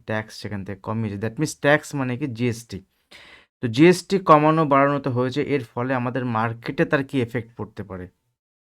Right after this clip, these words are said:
এবং একটা হাইলাইটস আমি আপনাদের সঙ্গে শেয়ার করব যেগুলো আমাদের মার্কেটে এফেক্ট ফেলতে পারে। দেখুন, জিএসটি বা ট্যাক্সের কথা যদি বলি, ইন্ডিয়া পৃথিবীর,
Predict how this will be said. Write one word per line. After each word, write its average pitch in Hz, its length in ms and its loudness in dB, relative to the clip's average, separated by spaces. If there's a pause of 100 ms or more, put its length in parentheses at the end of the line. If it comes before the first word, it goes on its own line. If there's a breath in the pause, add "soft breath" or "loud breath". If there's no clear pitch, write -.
(140)
এবং 131 280 -2 (1000)
একটা 117 200 0
হাইলাইটস 135 420 2
আমি 139 120 -2
আপনাদের 123 240 -8
সঙ্গে 123 220 -8
শেয়ার 110 260 -8
করব 117 460 -8
যেগুলো 127 440 0
আমাদের 120 340 -2
মার্কেটে 113 520 -6 (600 soft breath)
এফেক্ট 160 320 2
ফেলতে 113 280 -2
পারে। 95 200 -6 (960)
দেখুন, 175 220 0
জিএসটি 185 540 4
বা 175 120 4
ট্যাক্সের 170 460 2
কথা 160 120 -4
যদি 165 160 0
বলি, 151 360 2
ইন্ডিয়া 139 300 2
পৃথিবীর, 143 540 -2